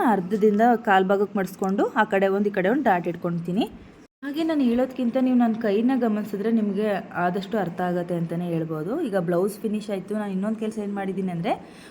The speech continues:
ಫಾಲ್ನ ಈಗ ಬ್ಲೌಸ್ ಕಲರೇ ತಂದುಬಿಟ್ಟಿದ್ದೀನಿ. ಆದರೆ ಬಾರ್ಡರು, ಆ, ಗ್ರೇ ಕಲರಲ್ಲಿದೆ, ನಾನು ಅದನ್ನು ಗಮನಿಸಿಲ್ಲ.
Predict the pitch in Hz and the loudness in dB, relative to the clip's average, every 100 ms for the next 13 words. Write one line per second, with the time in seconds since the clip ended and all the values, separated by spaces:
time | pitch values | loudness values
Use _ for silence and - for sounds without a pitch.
0 | - - 226 254 294 330 220 208 220 240 | -8 2 4 6 4 0 2 2 2 2
1 | 254 233 226 233 214 202 196 196 190 175 | 0 2 2 0 -2 -2 -2 -2 -2 0
2 | 233 285 202 202 220 180 180 185 208 240 | 0 -2 0 0 2 4 4 4 4 2
3 | 254 220 226 226 - - 208 202 185 202 | 4 2 0 -4 -14 -10 -4 -2 0 4
4 | 233 233 208 202 196 180 220 208 190 196 | 4 4 2 2 2 0 0 0 0 0
5 | 196 170 175 202 220 185 | 0 0 2 0 0 2